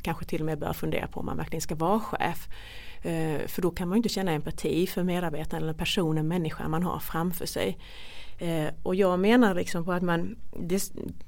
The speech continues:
jag menar på att man kan vara, eh, ta sitt ansvar som chef. Man kan vara tydlig. Eh, man kan berätta om orsaken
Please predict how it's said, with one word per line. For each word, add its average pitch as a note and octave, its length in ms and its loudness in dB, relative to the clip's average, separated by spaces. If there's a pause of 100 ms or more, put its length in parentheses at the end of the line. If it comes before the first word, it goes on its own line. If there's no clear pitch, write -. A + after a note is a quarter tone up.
(420)
jag F#3+ 380 4
menar B3 220 4
på F#3 80 0
att F3 80 -2
man F3 140 0
kan C4+ 480 6
vara, E3 260 2 (460)
eh, D#3 480 2
ta F#3+ 180 8
sitt D#3+ 200 2
ansvar D#3+ 340 2
som D#3 200 2
chef. - 420 0
Man F#3 200 2
kan A#3+ 400 4
vara A#3+ 240 4
tydlig. F#3 800 2 (380)
Eh, D#3 460 0
man F#3 180 2
kan G#3+ 180 4
berätta G#3 480 2
om E3 80 2
orsaken F3 720 0